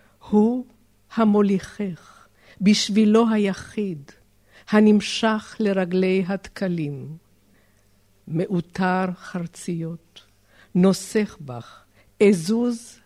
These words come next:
וחיות, לגמו מרחק, לצעוד לגבול התלם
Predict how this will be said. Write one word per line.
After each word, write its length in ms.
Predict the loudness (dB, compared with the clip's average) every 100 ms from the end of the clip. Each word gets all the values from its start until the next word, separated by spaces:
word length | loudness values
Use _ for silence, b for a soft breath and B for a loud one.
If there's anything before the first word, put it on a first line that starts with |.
| _ -6
וחיות, 960 | 0 -2 -2 -8 -8 -8 -10 _ -20 -20 _ _ _ _ _ _
לגמו 600 | -4 -4 -2 -2 2 2
מרחק, 840 | 2 0 -2 -10 -14 -14 _ _ -20 -20 _ _ _ _ _ -6
לצעוד 800 | -6 -6 -10 -8 -2 -2 -2 -10 -20 _ -12
לגבול 480 | -8 -6 -4 -4 -4
התלם 800 | -6 -14 _ -4 -2 -2 -4 -8